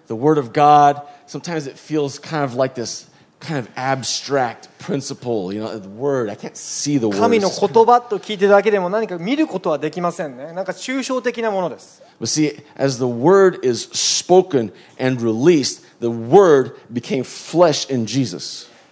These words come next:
Speaker 2: ね、神は、そのような神の言葉を私たちが実際に発言すると、それが肉となり、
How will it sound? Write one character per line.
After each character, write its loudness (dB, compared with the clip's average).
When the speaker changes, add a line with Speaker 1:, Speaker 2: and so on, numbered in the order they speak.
Speaker 2:
ね、 0
神 4
は、 4
そ 0
の 6
よ 6
う 6
な 4
神 2
の 4
言 -2
葉 4
を 2
私 0
た -2
ち -8
が -2
実 -8
際 -6
に -4
発 -8
言 4
す -8
る -4
と、 4
そ -2
れ 6
が 4
肉 -6
と -2
な 0
り、 -2